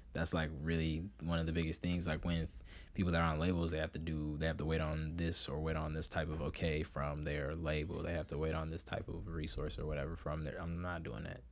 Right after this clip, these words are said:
Like, I'm just not doing that, bro. Like, my album's dropping when I say it is, <laughs> you know, um, and I'm getting paid off of it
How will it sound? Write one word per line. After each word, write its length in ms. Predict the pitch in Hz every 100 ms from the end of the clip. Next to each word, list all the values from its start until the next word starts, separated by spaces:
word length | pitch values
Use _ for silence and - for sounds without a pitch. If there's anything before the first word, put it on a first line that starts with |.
| -
Like, 160 | -
I'm 140 | - 82
just 160 | 80
not 160 | 85 -
doing 160 | 85 80
that, 140 | -
bro. 180 | - - - - - - -
Like, 340 | 85 80 78 - - - - -
my 120 | 85
album's 280 | 90 92 90
dropping 260 | 78 82
when 100 | 85
I 80 | 87
say 200 | 82 73
it 100 | 67
is, 400 | 67 69 - - - -
<laughs> 240 | - - -
you 400 | 127 117 131 98
know, 320 | 82 80 80 -
um, 680 | 80 80 80 82 82 87 - - - - - - -
and 120 | 85
I'm 120 | 80
getting 160 | 78 80
paid 200 | 80 76
off 160 | 73 -
of 100 | 82
it 180 | 73